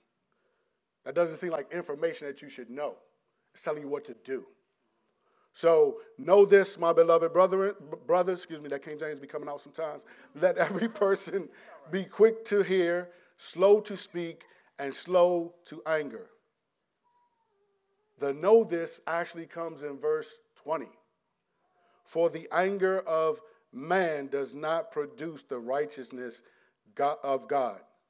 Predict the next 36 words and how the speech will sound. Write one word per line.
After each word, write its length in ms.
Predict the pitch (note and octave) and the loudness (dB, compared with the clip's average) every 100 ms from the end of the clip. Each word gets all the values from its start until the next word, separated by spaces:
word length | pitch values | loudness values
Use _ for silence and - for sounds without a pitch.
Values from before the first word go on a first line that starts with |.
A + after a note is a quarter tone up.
| _ | _
Excuse 260 | - B2 A2+ | -20 -16 -14
me, 80 | |
there's 160 | A2+ A#2+ | -12 -14
some 120 | A#2+ | -12
other 200 | A#2 B2 | -10 -10
verse, 260 | A#2 A2+ - | -10 -12 -12
other 300 | B2 C3 B2 A2+ _ | -10 -8 -10 -12 _
translations 540 | - B2 A2+ A2 A2 | -14 -14 -14 -16 -18
coming 240 | - G#2+ G2+ | -20 -20 -20
in, 140 | F#2+ _ _ _ _ | -20 _ _ _ _
'cause 140 | A2+ | -20
one 260 | A2 B2+ B2 | -12 -12 -8
version 340 | B2 B2 A2+ | -8 -8 -12
says, 380 | A2+ A#2 A#2 A2+ _ _ _ | -14 -10 -10 -12 _ _ _
"The 100 | - | -12
righteousness 480 | A#2 B2 A#2 A2+ A2 | -4 -4 -4 -12 -14
God's 300 | A#2+ A#2 A2 | -8 -8 -8
requi-, 560 | G#2+ G2 - A#2 G#2+ A2 | -12 -16 -14 -14 -14 -12
God 260 | A2+ A2 | -10 -10
requires." 600 | G#2 - A#2 A2+ - - _ _ _ _ _ _ _ _ - | -12 -16 -14 -14 -16 -20 _ _ _ _ _ _ _ _ -16
Um, 260 | B2+ A#2 - _ _ _ | -14 -14 -20 _ _ _
but 300 | D#3 E3 - - | 0 0 -2 -16
what 420 | C#3+ D3+ G#3+ - - _ _ _ _ _ _ _ - | -4 6 6 6 -6 _ _ _ _ _ _ _ -10
James 580 | F3 G3 A3+ A#3 G#3+ | 2 4 6 4 2
is 180 | F#3 E3+ - | -2 -6 -4
interested 680 | G#3 A3 G3 F#3 E3+ D#3+ D3+ | -2 0 2 2 0 -4 -6
in 280 | D#3+ D#3+ D#3 | -4 -4 0
letting 320 | F3 G3+ G3+ | 2 2 -2
people 340 | G3 G3+ G3+ | -6 -4 -2
know, 120 | F#3+ F3+ | -2 -2
so 120 | F#3 | 4
we, 140 | F#3 G#3+ G3 | 4 4 0
the 80 | E3+ | 0
way 160 | F#3 G#3 | 4 6
we're 120 | G3+ | 4
gonna, 220 | G3 E3+ | 2 -2